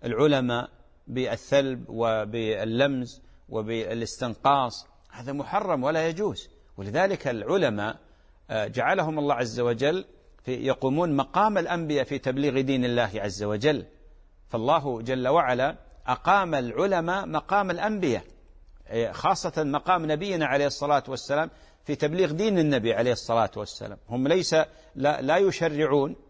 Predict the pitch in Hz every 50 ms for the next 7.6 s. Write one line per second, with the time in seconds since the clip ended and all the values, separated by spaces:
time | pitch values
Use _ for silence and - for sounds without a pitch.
0 | - - - - 127 135 143 147 143 151 139 143 151 143 143 135 151 147 147 156
1 | 151 147 190 196 175 151 147 160 180 - - - - - - - - - 117 120
2 | 120 101 117 156 175 160 160 147 131 135 156 156 147 139 127 117 127 131 139 165
3 | 160 151 139 135 135 127 131 131 127 131 135 147 156 147 127 131 135 135 131 117
4 | 120 113 107 113 120 123 120 127 151 170 190 - - - - - - - - 127
5 | 123 139 143 - 123 131 135 143 147 139 - - 131 120 123 139 131 113 92 82
6 | 73 - - - - - - _ - 117 113 113 113 120 127 131 143 165 160 143
7 | 113 131 135 131 123 - - 131 135 135 123